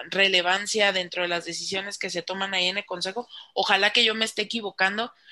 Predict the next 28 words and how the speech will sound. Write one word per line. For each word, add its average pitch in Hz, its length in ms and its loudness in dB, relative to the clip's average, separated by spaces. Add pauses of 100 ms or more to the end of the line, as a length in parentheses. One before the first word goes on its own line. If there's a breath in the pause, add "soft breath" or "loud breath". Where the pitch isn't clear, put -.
(140 soft breath)
eh, 180 260 6
ojalá 180 400 2
que 214 120 0
ella 202 220 4
sí 226 200 -2
tenga 208 280 2
algún 196 260 -4
peso, 214 480 0
pero 180 640 2 (400 loud breath)
todo 220 160 0
parece 208 320 4
indicar 196 440 0
que 202 140 0
no, 208 260 -2 (380 loud breath)
y 214 500 4
que 196 920 6
quizá 247 560 4
vayamos 247 520 4
a 233 100 2
ver 240 180 4
en 254 180 -2
algún 220 300 -2
futuro, 254 480 -2
no 240 120 -4
sabemos 233 440 -4
qué 233 100 -4
tan 226 220 0
lejano, 220 500 0